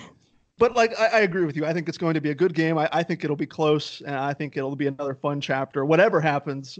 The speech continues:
Speaker 2: in,
Speaker 1: Yeah.
Speaker 2: in this Pens Flyers rivalry.
Speaker 1: Well, I did see that Malkin is skating and might come back Saturday, so at least we dodged that bullet.
Speaker 2: Yeah, you, you know, you, you got out of that
Speaker 1: <laughs>
Speaker 2: scot-free. You know,
Speaker 1: Yeah.
Speaker 2: y-, you don't have to see him now.
Speaker 1: Well,
Speaker 2: Connor
Speaker 1: good.
Speaker 2: McDavid, on the other hand, you know, he,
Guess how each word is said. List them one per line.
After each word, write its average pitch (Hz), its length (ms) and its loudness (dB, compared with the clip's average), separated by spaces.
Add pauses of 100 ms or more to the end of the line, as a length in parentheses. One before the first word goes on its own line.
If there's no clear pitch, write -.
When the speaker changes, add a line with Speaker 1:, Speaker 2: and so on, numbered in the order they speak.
Speaker 2:
in, 139 140 -4
Speaker 1:
Yeah. 143 160 -8
Speaker 2:
in 135 140 -10
this 131 280 -10 (300)
Pens 147 240 -4
Flyers 135 360 -4
rivalry. 127 420 -4 (400)
Speaker 1:
Well, 285 120 8
I 277 80 8
did 277 200 2
see 285 140 -2
that 208 140 2
Malkin 202 280 2
is 180 120 -2
skating 190 320 -6
and 160 100 -8
might 165 140 -6
come 175 120 -14
back 156 180 -6
Saturday, 156 400 -4
so 170 100 -12
at 143 80 -12
least 175 160 -10
we 160 80 -12
dodged 143 300 -6
that 139 160 -6
bullet. - 340 -12 (280)
Speaker 2:
Yeah, 196 260 4
you, 175 220 2
you 214 120 2
know, 190 80 8
you, 185 340 0
you 226 140 -4
got 202 200 4
out 175 160 2
of 165 100 0
that 151 200 0
Speaker 1:
<laughs> - 0 -
Speaker 2:
scot-free. 160 520 -2
You 147 100 -4
know, 143 180 -2
Speaker 1:
Yeah. 170 140 -10
Speaker 2:
y-, 165 160 -14
you 208 340 -6
don't 175 140 0
have 151 140 0
to 160 80 -10
see 180 220 -2
him 143 160 -6
now. 143 220 -8 (360)
Speaker 1:
Well, 196 100 0
Speaker 2:
Connor 185 160 4
Speaker 1:
good. 165 120 -2
Speaker 2:
McDavid, 180 280 0
on 156 80 0
the 151 100 -2
other 147 140 -2
hand, 147 300 -6
you 147 80 -6
know, 135 100 -8
he, 151 100 -10